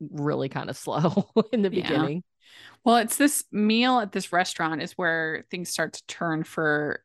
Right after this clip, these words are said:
Speaker 2: uh, for her, at least, that she starts to see him as a nicer person. And, uh, and he starts to be sort of more impressed with her. And, and so that's when, when things, uh, and then w-, there's also the whole scene with,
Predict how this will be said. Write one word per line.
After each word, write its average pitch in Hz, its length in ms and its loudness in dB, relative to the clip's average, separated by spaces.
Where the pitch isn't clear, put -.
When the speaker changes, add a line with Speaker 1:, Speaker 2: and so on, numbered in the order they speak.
Speaker 2:
uh, - 340 -2
for - 220 -6
her, 147 360 0
at - 100 -6
least, 151 260 -4
that - 80 -6
she - 160 -6
starts - 360 -6
to - 100 -12
see 156 240 -6
him 156 140 -4
as - 100 -10
a 170 60 -6
nicer - 300 -6
person. 185 640 -2
And, 160 460 -4
uh, - 20 -8
and 165 840 -6
he 180 200 -4
starts - 320 -4
to 170 60 -6
be 165 120 -2
sort 160 200 -6
of 156 60 -6
more 160 260 -4
impressed - 460 -4
with - 120 -12
her. 262 460 6
And, 175 360 0
and 165 220 -4
so - 140 -8
that's - 260 -4
when, 170 320 -8
when 160 200 -8
things, 160 540 -8
uh, 156 300 0
and 190 120 4
then 175 160 4
w-, - 140 -2
there's 185 220 0
also 180 280 2
the 165 120 -6
whole 165 220 -8
scene 160 520 -2
with, 160 200 -2